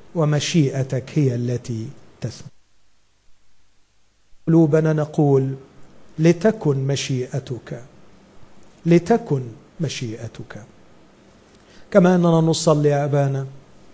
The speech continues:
لأجل القلوب المتزعزعة والصديق، أن تنظر إلينا وترحمنا وتفتح عيوننا على الشفيع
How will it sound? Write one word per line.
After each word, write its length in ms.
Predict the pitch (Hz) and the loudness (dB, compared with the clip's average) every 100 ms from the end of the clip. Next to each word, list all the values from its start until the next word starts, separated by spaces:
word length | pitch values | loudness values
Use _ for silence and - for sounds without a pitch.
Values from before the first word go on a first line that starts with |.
| - - _ - - 165 | -20 -20 _ -20 -8 6
لأجل 280 | 190 185 202 | 8 8 6
القلوب 500 | 196 202 214 240 214 | 6 6 6 4 4
المتزعزعة 1120 | 202 196 190 151 170 156 143 165 147 156 147 | 2 2 2 2 4 4 2 2 2 2 2
والصديق، 1200 | 165 - _ - _ _ _ _ _ 117 - - _ - - - - - _ - 185 | 0 -4 _ -20 _ _ _ _ _ -16 -16 -20 _ -20 -20 -20 -20 -20 _ -4 0
أن 160 | 180 | 2
تنظر 380 | 220 220 202 196 | 4 4 6 6
إلينا 460 | 190 180 175 175 165 | 8 8 8 6 4
وترحمنا 760 | 160 156 135 - 160 160 147 | 2 0 -4 0 0 2 0
وتفتح 640 | 151 160 226 - - - 180 | 0 2 0 0 0 0 2
عيوننا 600 | 190 214 226 202 165 147 | 4 4 4 4 4 4
على 220 | 143 143 | 2 0
الشفيع 640 | - - 139 170 156 131 | -2 -4 -2 2 2 2